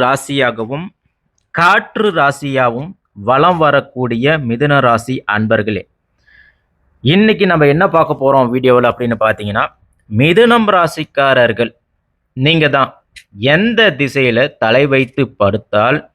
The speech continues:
உங்களுக்கு கோடீஸ்வர யோகம் உண்டாகும், செல்வம் பெருக்கும், குடும்பத்துல மகிழ்ச்சி உண்டாகும் அப்படின்றத பத்தி பார்க்க போறோம். அதே போல எந்த திசையில நீங்க தலை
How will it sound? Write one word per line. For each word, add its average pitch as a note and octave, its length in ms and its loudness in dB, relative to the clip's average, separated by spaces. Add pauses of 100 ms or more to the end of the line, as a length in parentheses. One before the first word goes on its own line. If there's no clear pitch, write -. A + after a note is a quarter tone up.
(760)
உங்களுக்கு D3 500 0 (160)
கோடீஸ்வர C3 520 2 (180)
யோகம் C3 300 2 (180)
உண்டாகும், G#2+ 640 0 (1000)
செல்வம் C#3 600 2
பெருக்கும், A2+ 480 0 (1200)
குடும்பத்துல D3+ 520 2 (120)
மகிழ்ச்சி B2 340 -4 (140)
உண்டாகும் A2 520 0 (420)
அப்படின்றத A2+ 460 0 (120)
பத்தி C3 180 -4 (140)
பார்க்க G#2+ 340 -2
போறோம். C3+ 280 2 (380)
அதே D3 180 2 (120)
போல C#3 260 0 (240)
எந்த F#3+ 400 -2
திசையில C#3+ 560 0
நீங்க A#2+ 340 0
தலை A2+ 220 2